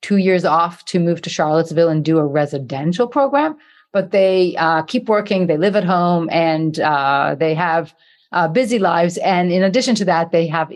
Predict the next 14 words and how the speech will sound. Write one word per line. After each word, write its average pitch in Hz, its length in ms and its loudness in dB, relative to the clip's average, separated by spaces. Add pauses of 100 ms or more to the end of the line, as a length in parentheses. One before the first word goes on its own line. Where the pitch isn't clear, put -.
(240)
classes 202 400 -2
in 185 300 0
the 185 220 0
evenings, 170 460 2
classes 190 400 -2
on 170 220 0
weekends, 165 480 0
and 156 120 0
they 160 200 2
get 175 240 -2
their 170 100 2
M 160 140 0
B 156 200 2
A. 147 320 -2